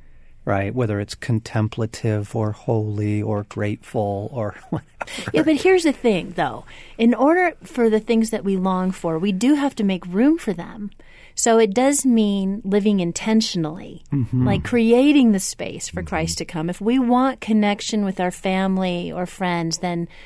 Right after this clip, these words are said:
Speaker 2: then we need to invite our family and our friends. Maybe it's just for cider or just sing a couple songs or playing a game. But so it's,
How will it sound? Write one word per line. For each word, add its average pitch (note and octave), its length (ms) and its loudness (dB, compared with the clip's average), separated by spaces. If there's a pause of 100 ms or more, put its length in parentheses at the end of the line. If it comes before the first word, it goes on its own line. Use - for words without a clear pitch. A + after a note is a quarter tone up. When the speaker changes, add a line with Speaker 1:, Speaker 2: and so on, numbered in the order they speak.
(400)
Speaker 2:
then G3+ 220 2
we A3 160 6
need G#3+ 320 4
to F3+ 600 0
invite G3+ 600 2
our F#3+ 160 -2
family F3+ 480 -2
and F3 120 0
our E3+ 120 -2
friends. D#3+ 680 0
Maybe A#3+ 300 4
it's F4 160 -2
just C4 220 -2
for G3 340 -2
cider G3+ 600 0
or F#3 60 -2
just G3+ 300 -4 (160)
sing A3+ 540 0
a F#3+ 100 -2
couple F#3+ 320 -4
songs E3+ 600 -6
or F3+ 200 -12 (520)
playing A3+ 680 2
a E3+ 60 -6
game. E3 520 -8 (140)
But A3+ 160 2 (240)
so C4 160 2
it's, C4 160 -2